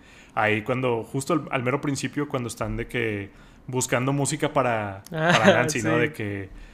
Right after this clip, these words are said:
Speaker 1: que le dice que si Bowie, Beatles, Madonna, no sé qué, que ocupaban
Speaker 2: Ujú.
Speaker 1: algo de, de música y dice que "This is music", y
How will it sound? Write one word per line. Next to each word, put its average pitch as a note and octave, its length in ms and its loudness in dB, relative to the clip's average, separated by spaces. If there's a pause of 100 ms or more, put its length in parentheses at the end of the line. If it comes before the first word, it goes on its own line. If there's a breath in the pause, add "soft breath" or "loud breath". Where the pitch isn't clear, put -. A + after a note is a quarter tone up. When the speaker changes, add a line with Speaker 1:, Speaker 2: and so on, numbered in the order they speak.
(440 loud breath)
Speaker 1:
que G2+ 160 -10
le F#2 120 -8
dice F#2+ 220 -10
que A2 140 -6
si G#2 100 -8
Bowie, G#2+ 420 0
Beatles, A2 360 -2
Madonna, G#2+ 400 -2
no G#2 100 -4
sé G#2+ 140 -10
qué, A2+ 140 -6
que A2+ 100 -8
ocupaban A2 400 0
Speaker 2:
Ujú. A2 60 -4
Speaker 1:
algo A2+ 220 0
de, G#2+ 200 -2
de A2+ 200 -8
música A2+ 540 -2
y G#2 180 -4
dice G#2+ 280 -8
que A2+ 100 -18
"This G3 320 -6
is F#3 160 -8
music", F3 460 -6
y - 40 -18